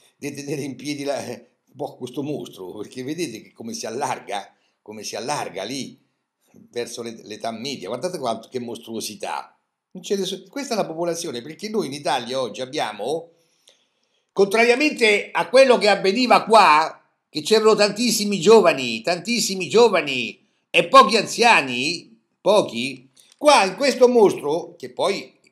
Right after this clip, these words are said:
in tutti i paesi dell'Occidente è così, vedete? Giovani sì, ma quelli di mezza età o di terza età, guardate quanti sono, guardate.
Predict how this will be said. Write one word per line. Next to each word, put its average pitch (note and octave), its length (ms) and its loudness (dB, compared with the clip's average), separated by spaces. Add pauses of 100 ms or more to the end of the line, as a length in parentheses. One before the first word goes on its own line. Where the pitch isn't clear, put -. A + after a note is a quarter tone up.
(280)
in A2+ 180 -10
tutti G3+ 260 -8
i C#3+ 80 -8
paesi C3+ 300 -8
dell'Occidente B2+ 640 -8
è A2+ 60 -12
così, A#2 240 -12
vedete? A3+ 540 -6 (1300)
Giovani F3+ 520 2
sì, F#3+ 600 -4
ma - 160 -14
quelli - 360 -4
di E3 100 -6
mezza E3+ 360 -6
età E3 380 -2
o C#3 60 -4
di D3 120 -8
terza F3 320 -8
età, A3 140 -2
guardate F3 580 0
quanti F3 440 -2
sono, B2 320 -6
guardate. G#2+ 800 -8